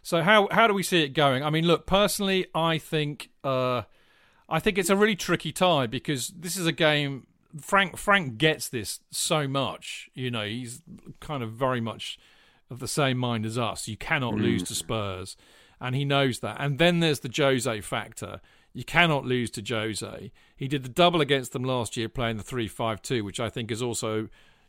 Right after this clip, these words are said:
Speaker 1: you know, the bit of a, a wild card in here as well.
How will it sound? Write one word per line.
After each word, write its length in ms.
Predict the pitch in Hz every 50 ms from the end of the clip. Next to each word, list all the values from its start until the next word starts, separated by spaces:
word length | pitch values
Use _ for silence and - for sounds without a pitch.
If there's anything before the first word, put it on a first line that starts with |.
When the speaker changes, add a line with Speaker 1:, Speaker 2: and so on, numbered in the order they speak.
| _
Speaker 1:
you 120 | - 127 117
know, 240 | 113 107 110 113
the 160 | 110 92 117 110
bit 160 | 123 127 120
of 140 | 113 110 120
a, 320 | 117 113 113 - 117 117 -
a 80 | -
wild 440 | 120 120 123 127 131 131 123 113 -
card 240 | - 131 117 113 110
in 100 | 113 104
here 260 | 107 113 113 113 110
as 120 | 110 101 117
well. 420 | 117 117 110 104 101 98 101 -